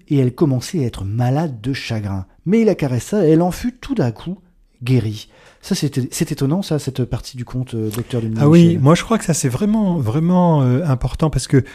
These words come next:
Speaker 2: on a envie de se dire que la jument représente quelque chose d'important sur le plan symbolique pour ce patour,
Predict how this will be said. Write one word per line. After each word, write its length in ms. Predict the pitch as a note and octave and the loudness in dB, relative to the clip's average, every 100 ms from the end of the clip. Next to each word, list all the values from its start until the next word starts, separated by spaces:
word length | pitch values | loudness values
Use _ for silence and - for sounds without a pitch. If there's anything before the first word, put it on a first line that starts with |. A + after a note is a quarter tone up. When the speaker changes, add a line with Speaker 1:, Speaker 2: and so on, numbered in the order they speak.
| - - - | -20 -20 -4
Speaker 2:
on 180 | C3+ D3 | 2 4
a 60 | D#3+ | 4
envie 260 | E3 D#3+ | 4 4
de 60 | - | 2
se 120 | - | 2
dire 580 | C3 B2+ A#2 G#2 G2+ - | 2 2 2 2 -2 -6
que 400 | - C3 E3+ G3 G2 - _ _ _ _ _ _ _ _ _ - - | 2 4 4 0 -2 -10 _ _ _ _ _ _ _ _ _ -16 -2
la 220 | B2+ C#3+ | 4 6
jument 440 | B2+ C#3+ C3 B2+ A#2 | 6 4 4 4 4
représente 540 | B2 - B2 A#2+ A2+ | 2 2 0 0 0
quelque 240 | A#2 - A2+ | -2 -4 -6
chose 280 | - G#2 F#2 | -4 -4 -2
d'important 580 | B2 A#2 G#2+ - A#2 | -4 -4 -8 -4 -4
sur 160 | G#2+ A2 | -4 -4
le 60 | G#2 | -4
plan 220 | - G#2+ | -2 -2
symbolique 540 | - A#2 A2 G#2+ G2 - | 0 0 0 0 -2 -6
pour 240 | E3+ - | -6 -6
ce 120 | - | -4
patour, 600 | - A#2 - A#2+ D#3+ G3+ | -4 -4 -6 -6 -4 -4